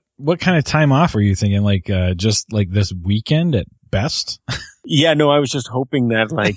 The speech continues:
Speaker 1: <laughs>
Speaker 2: once the Kickstarters were over, maybe there'd be, like, a, a few days off, but then there's a lot of other stuff we have to get ready for, and, and, you know, summer is busy with just all sorts of random stuff. I think weddings and, you know,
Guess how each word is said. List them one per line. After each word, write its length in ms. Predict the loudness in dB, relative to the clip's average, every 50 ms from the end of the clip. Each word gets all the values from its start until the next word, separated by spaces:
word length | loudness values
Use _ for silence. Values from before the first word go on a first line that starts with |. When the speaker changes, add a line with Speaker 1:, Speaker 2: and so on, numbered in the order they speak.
| -6 -12
Speaker 1:
<laughs> 100 | -10 -6
Speaker 2:
once 200 | -2 -2 0 0
the 100 | 0 0
Kickstarters 640 | -2 -2 -2 -2 0 -2 -2 -2 -2 -4 -4 -6 -6
were 140 | -6 -8 -8
over, 300 | -8 -8 -8 -10 -10 -10
maybe 300 | -10 -10 -8 -6 -6 -4
there'd 200 | -4 -4 -4 -4
be, 140 | -6 -6 -4
like, 160 | -4 -4 -4 -4
a, 200 | -4 -4 -2 -2 -2 -2
a 60 | -2
few 200 | 0 2 2 4
days 240 | 4 4 2 2 0
off, 260 | 0 -2 -2 -2 -4 -4
but 160 | -4 -4 -2 0
then 340 | -2 -2 0 0 -2 -2 -2
there's 140 | -2 -2 -2
a 40 | 0
lot 200 | 0 0 0 0
of 40 | 0
other 160 | 0 0 0
stuff 320 | -2 -2 -2 -2 -2 -2 -2
we 80 | -2 0
have 160 | -2 -2 -2
to 120 | -4 -4
get 200 | -2 -2 -4 -2
ready 240 | 0 0 0 0 -2
for, 360 | -4 -4 -4 -2 -2 0 0 0
and, 280 | -2 -2 -2 -4 -6 -6 -4
and, 180 | -2 0 2
you 60 | 2 2
know, 140 | 2 2
summer 400 | 2 0 0 0 0 -2 -2 -4
is 120 | -6 -6 -8
busy 320 | -8 -8 -8 -6 -6 -6 -4
with 220 | -4 -6 -6 -8 -8
just 260 | -10 -8 -8 -10 -12 _ _ _ _ -8
all 160 | -6 -6 -4
sorts 300 | -4 -4 -4 -4 -4 -4
of 80 | -6 -4
random 340 | -2 -2 -2 -2 -2 -4 -6
stuff. 300 | -6 -4 -2 -2 -2 -2
I 60 | -4
think 220 | -6 -4 -4 -6 -6 -8 -14 _ -6
weddings 720 | -2 0 2 2 2 2 2 2 2 2 2 2 0 0
and, 380 | -2 -2 -4 -4 -6 -8 -10 -14 _ -8 -4
you 100 | -2 0
know, 300 | 2 2 2 0 -2